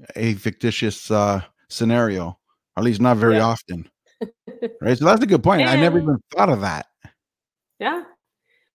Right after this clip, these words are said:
Speaker 2: And another way, uh, is going through these websites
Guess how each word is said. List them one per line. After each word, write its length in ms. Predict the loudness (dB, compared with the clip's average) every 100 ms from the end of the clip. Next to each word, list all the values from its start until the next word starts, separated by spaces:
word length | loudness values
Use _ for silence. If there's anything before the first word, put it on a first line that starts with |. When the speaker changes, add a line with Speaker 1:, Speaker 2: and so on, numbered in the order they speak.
| _ _ _
Speaker 2:
And 220 | -8 -6 -4
another 460 | -2 -2 -2 -4
way, 400 | 0 2 2 0 -8 _ -4
uh, 220 | -2 0
is 320 | -2 -2 -2 -4
going 360 | -4 -2 -4
through 300 | -4 -2 -2
these 200 | -2 -6
websites 440 | -4 -6 -2 -2